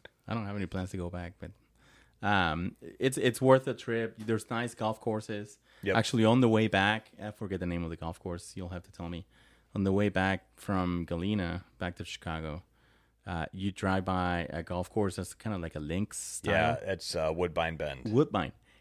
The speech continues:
Speaker 1: And their, their food at the clubhouse is freaking amazing.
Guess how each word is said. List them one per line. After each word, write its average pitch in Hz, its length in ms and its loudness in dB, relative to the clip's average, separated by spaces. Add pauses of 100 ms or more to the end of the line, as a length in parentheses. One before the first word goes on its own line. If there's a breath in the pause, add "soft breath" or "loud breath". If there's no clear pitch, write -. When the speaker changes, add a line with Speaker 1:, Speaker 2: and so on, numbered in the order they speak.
(180 soft breath)
Speaker 1:
And 135 300 6
their, 127 260 6 (580)
their 110 200 4
food 135 340 4
at 135 80 4
the 98 80 0
clubhouse 131 680 -2
is 101 200 -2
freaking 135 680 2
amazing. 113 680 0